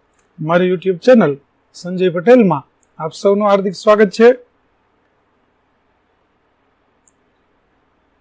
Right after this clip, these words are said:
મિત્રો, આજના વીડિયોની અંદર આપણે ધોરણ પાંચ, વિષય છે પર્યાવરણ આસપાસ, જેનો પાઠ ચોથો,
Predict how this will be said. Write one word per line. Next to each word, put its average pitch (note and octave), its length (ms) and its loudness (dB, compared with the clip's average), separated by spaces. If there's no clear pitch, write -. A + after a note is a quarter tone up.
મિત્રો, A#3 400 2
આજના G#3 380 4
વીડિયોની C#4+ 520 4
અંદર G#3 340 6
આપણે G3+ 280 -2
ધોરણ E3+ 420 0
પાંચ, B3 420 2
વિષય G3 380 -2
છે A#3 200 0
પર્યાવરણ A3+ 760 2
આસપાસ, G3+ 640 0
જેનો F#3 300 -6
પાઠ F#3+ 420 0
ચોથો, G#3+ 500 2